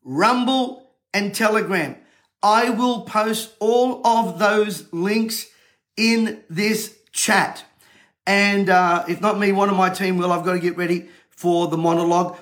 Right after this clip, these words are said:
Florence, thank you. Thank you for your support, for being here this morning. Please register.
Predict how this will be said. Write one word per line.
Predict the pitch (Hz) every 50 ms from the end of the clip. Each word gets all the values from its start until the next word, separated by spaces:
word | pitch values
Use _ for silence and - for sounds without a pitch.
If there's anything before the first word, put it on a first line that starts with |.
| - _
Florence, | - - 214 208 214 214 214 208 208 - - -
thank | - 208 214 208 208 -
you. | 170 151
Thank | - - 208 202 208 208
you | 214
for | - -
your | 196 190 185
support, | - 202 190 - 208 208 202 202
for | 196 175
being | 160 196 202 202
here | 190 190
this | 175 185 - -
morning. | 180 190 190 180 175 151 - - - - - _ _ _
Please | _ - 240 247 254 262 262 202
register. | 185 190 214 208 196 - 196 196 196 - 214 208 202 - - -